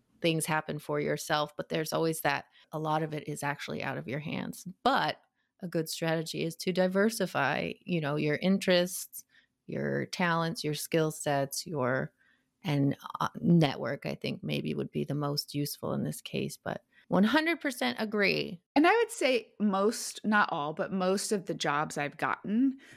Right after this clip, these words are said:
Speaker 2: were, maybe it's an analogy of, like, seeds I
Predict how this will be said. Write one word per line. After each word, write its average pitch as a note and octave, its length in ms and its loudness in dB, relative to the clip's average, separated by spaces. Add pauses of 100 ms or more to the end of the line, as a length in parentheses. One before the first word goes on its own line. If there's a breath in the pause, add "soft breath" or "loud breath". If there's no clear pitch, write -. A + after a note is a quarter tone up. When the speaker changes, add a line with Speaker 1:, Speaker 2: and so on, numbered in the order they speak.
(320 loud breath)
Speaker 2:
were, D#3+ 800 2 (460)
maybe D3+ 540 2 (100)
it's D#3 160 -2
an A#2 60 -2
analogy C#3 400 0
of, - 100 -10
like, - 280 -4 (200)
seeds F3+ 640 4
I D3+ 400 2